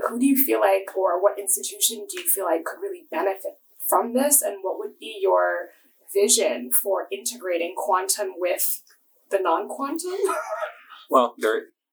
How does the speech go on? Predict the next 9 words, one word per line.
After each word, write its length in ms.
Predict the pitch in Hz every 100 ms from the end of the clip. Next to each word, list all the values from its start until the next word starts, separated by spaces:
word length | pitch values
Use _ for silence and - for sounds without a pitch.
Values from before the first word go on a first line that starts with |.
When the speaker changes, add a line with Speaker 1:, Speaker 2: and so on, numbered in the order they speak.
| _ -
Speaker 2:
there 100 | 101
is 120 | 95
no 120 | 90 85
non-quantum. 680 | 82 78 - 85 82 95 - - -
Um, 360 | - 101 98 95
Speaker 1:
Fair 680 | - - - - 226 - 277
enough. 420 | 294 240 359 -
Speaker 2:
<laughs> 520 | 240 - - - -
um, 1160 | 175 - - - - - 104 107 107 107 107